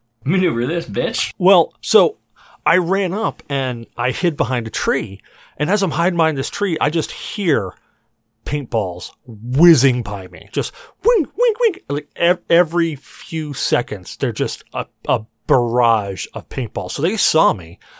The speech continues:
Speaker 2: but they couldn't get me because I was behind this tree. Now, the tree wasn't that big. It was a pretty small tree. But because of the way I was,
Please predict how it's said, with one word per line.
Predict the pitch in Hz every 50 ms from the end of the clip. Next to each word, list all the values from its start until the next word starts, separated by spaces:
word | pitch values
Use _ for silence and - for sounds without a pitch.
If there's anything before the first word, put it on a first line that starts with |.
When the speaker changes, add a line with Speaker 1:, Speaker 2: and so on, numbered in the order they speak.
| - - - -
Speaker 2:
but | - -
they | - 160
couldn't | 139 - - 220 151 131
get | 113 - 165 180
me | - 123
because | 110 107 117 107
I | 113
was | 107 -
behind | - 120 - - 143 143 147 131
this | 120 110 -
tree. | - 160 139
Now, | 110 127 147
the | 196
tree | 196 - - 392 494 466
wasn't | 370 240 202 - 180 156
that | - 147 131 110 -
big. | - 160 127 95 92
It | 165
was | - 139
a | 143 135
pretty | - - 170 139
small | 113 - - - 147 127 107 107
tree. | - - - 123 92 85 80 _ _ _ _ - - - - - _
But | - 143 127
because | 139 - 202 180
of | 190
the | 175
way | 151 147 147 135
I | 117 117
was, | 113 131 180 190 131 101 98 98 95 -